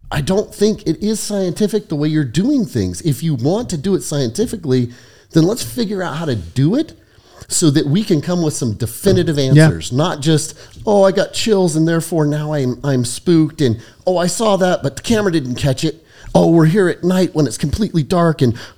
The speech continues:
Speaker 1: oh, I felt somebody touch me on the shoulder."
Speaker 2: That's what
Speaker 1: Nobody
Speaker 2: I don't
Speaker 1: can
Speaker 2: get,
Speaker 1: prove
Speaker 2: like,
Speaker 1: any of that shit.
Speaker 2: most shows are like, "Oh, yeah, I see somebody over there, but the camera didn't catch it." Like,
Speaker 1: Right. Exactly my point, right? So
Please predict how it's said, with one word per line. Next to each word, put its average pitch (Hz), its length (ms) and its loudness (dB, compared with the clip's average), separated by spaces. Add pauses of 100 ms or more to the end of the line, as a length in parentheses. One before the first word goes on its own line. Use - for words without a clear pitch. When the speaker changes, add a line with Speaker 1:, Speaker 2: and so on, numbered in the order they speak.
(100)
Speaker 1:
oh, 147 200 0
I 113 60 0
felt 135 240 -6
somebody 165 260 -6
touch - 260 -4
me 165 100 0
on 143 80 0
the 135 80 -4
shoulder." 131 480 2 (520)
Speaker 2:
That's - 140 6
what 180 80 6
Speaker 1:
Nobody 226 120 8
Speaker 2:
I 220 40 6
don't 226 100 6
Speaker 1:
can 214 80 4
Speaker 2:
get, 220 140 6
Speaker 1:
prove 180 100 6
Speaker 2:
like, 147 80 4
Speaker 1:
any 302 180 4
of 233 120 2
that 127 140 -2
shit. - 220 -2
Speaker 2:
most 202 180 2
shows 226 220 4
are 208 120 4
like, 190 280 2
"Oh, 240 40 4
yeah, 240 380 6
I 202 120 4
see 240 180 2
somebody 214 380 4
over 190 200 6
there, 180 180 4
but 139 260 -2
the 160 80 -2
camera 196 340 0
didn't 160 220 2
catch 143 160 0
it." 113 100 -4
Like, 101 120 -10 (160)
Speaker 1:
Right. 110 600 -2 (440)
Exactly 135 600 0
my 123 140 2
point, 117 360 -4
right? 120 360 -2
So 139 260 2